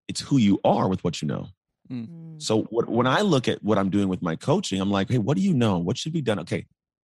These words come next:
Speaker 1: how do we get you to become that person? How do we shift you into that person?" 'Cause when you become that person, those things get done and you get to have the stuff you want.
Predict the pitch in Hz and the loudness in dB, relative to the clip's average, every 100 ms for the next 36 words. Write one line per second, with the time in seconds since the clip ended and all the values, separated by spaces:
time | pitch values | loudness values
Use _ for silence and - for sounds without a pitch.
0 | _ - 135 180 196 160 139 120 101 - | _ -2 0 2 0 0 -2 -2 -2 -2
1 | 113 98 92 - - 95 - 52 - _ | 0 0 -2 -4 -2 0 0 -8 -14 _
2 | _ _ _ _ _ - 113 156 143 - | _ _ _ _ _ -4 0 2 2 0
3 | - 135 - 104 95 - 95 95 - - | -2 0 0 0 -2 -2 -6 -4 -6 -10
4 | _ _ _ 113 113 123 120 123 180 175 | _ _ _ 0 2 4 2 2 2 2
5 | - - 151 147 101 95 - 127 120 113 | -2 -2 0 0 0 -2 -2 -2 -2 -2
6 | 76 78 87 95 113 95 98 98 87 101 | -4 0 2 2 2 0 0 -2 -4 -2
7 | 90 95 107 - 80 - 107 110 143 69 | 0 0 -4 -4 -6 0 0 2 2 -2